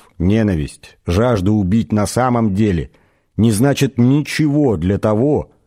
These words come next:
кто умеет контролировать свою способность к насилию и кто знает, как осуществлять это насилие жестко и эффективно». Он сделал паузу, а затем закончил. «Вот этому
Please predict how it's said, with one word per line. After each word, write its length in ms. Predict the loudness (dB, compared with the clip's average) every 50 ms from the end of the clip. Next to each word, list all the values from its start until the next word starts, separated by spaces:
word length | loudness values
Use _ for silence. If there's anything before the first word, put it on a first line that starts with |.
| _ _ _ _
кто 220 | -10 -2 0 2 2
умеет 340 | 2 2 2 2 0 0 -2
контролировать 840 | -2 -2 0 0 0 0 0 0 0 0 0 0 0 -2 -2 -4 -6
свою 360 | -6 -4 -2 0 0 -2 -2
способность 760 | -4 -4 -4 -6 -4 -2 -2 0 0 0 0 -2 -4 -6 -6
к 60 | -4
насилию 680 | -2 -2 -2 -4 -4 -2 -2 0 0 0 -2 -4 -8 -12 _ _ _ _ _ _ _ _ _ -4
и 120 | -2 -2
кто 240 | -2 -2 0 0 0
знает, 400 | 2 2 0 2 2 0 -2 -2
как 220 | -2 -2 -2 0 -2
осуществлять 840 | -2 -2 -2 -4 -2 -2 -4 -4 -4 -2 0 0 2 0 0 -2
это 160 | -2 -2 -2 -2
насилие 560 | -2 -2 -2 -2 -2 -2 0 0 0 0 0
жестко 580 | 0 0 0 0 0 -2 -4 -6 -6 -6 -6 -6 -4 -2
и 160 | 0 0 0
эффективно». 720 | 0 -2 -4 -6 -4 -4 -2 -2 -2 -2 -4 -6 -8 -12 -18 _ _ _ _ _ _ _ _ _ _ _ _ _ _ _ _ _ _ _ _ _ _ _ _ _
Он 160 | -4 -2 -2 -2
сделал 320 | -2 -2 0 0 0 -2
паузу, 400 | -2 -2 -2 0 0 -2 -2 -2
а 40 | -2
затем 280 | -4 -4 -2 -2 -2
закончил. 560 | -2 -2 -4 -4 -6 -6 -6 -8 -12 -14 -14 -18 _ _ _ _ _ _ _ _ _ _ _ _ _
«Вот 340 | -2 0 2 2 0 0 0
этому 560 | 0 0 0 0 0 0 0 -2 -4 -6 -8